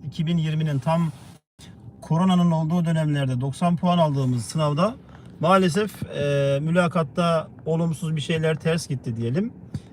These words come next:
Ve o şekilde, e, mülakatı maalesef, e, kaybettik iki bin yirmi yılında.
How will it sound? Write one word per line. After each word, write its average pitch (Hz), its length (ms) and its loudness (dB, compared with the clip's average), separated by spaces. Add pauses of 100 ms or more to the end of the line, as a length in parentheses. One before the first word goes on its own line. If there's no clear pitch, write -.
(100)
Ve 147 160 -2
o 175 100 -2
şekilde, 151 420 -2
e, 135 680 -2
mülakatı 151 680 0
maalesef, 156 600 -2
e, 127 680 -4
kaybettik 156 600 -2
iki 143 200 -6
bin 165 120 -2
yirmi 147 240 0
yılında. 113 400 -4